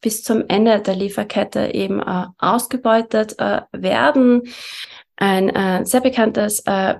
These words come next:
Beispiel ist eben die, äh, Katastrophe von, äh, Rana Plaza. Bei dem Gebäudeeinsturz von Rana Plaza sind über eintausendeinhundert, äh,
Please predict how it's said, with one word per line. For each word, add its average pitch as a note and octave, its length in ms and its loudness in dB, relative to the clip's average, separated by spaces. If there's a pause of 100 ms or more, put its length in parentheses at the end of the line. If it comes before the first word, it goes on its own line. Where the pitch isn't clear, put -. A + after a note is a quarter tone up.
Beispiel A3 480 -2
ist - 140 -6
eben G3 160 -2
die, G3 180 -4
äh, G3+ 300 -2
Katastrophe - 640 -8
von, G3+ 260 -2
äh, F#3+ 220 -4 (100)
Rana G3+ 360 -4
Plaza. C4 680 2 (640)
Bei G#3+ 140 4
dem G#3+ 180 4
Gebäudeeinsturz G#3 1080 -2
von G#3 180 -4
Rana G#3 260 -2
Plaza A3 460 0
sind G#3+ 320 -2
über - 340 -2
eintausendeinhundert, G#3 1400 -2
äh, F#3+ 200 -2